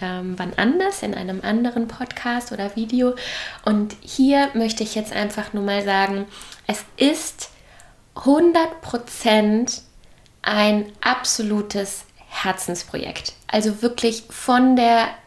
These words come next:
Entstehungsgeschichte über, ähm, die Umsetzung, über die ganzen Menschen, die daran beteiligt sind, weil, ähm, wenn ich das gezeichnet hätte, die Illustration erstellt hätte,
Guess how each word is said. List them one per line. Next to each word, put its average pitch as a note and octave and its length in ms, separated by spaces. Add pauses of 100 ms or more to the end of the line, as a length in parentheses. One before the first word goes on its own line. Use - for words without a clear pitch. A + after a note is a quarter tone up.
Entstehungsgeschichte A#3 1400 (420)
über, A3 720
ähm, G3+ 360
die G#3+ 200
Umsetzung, A#3 920
über G#3 420
die F#3+ 500
ganzen B3+ 440
Menschen, A3+ 420
die G#3+ 80
daran G3+ 380
beteiligt G#3+ 680
sind, C4+ 360
weil, G#3 460
ähm, G3+ 460 (240)
wenn G#3+ 180
ich A3 140
das A3+ 160
gezeichnet A3 640
hätte, A3 280
die G#3+ 160
Illustration G#3+ 680
erstellt G3+ 540
hätte, G#3 300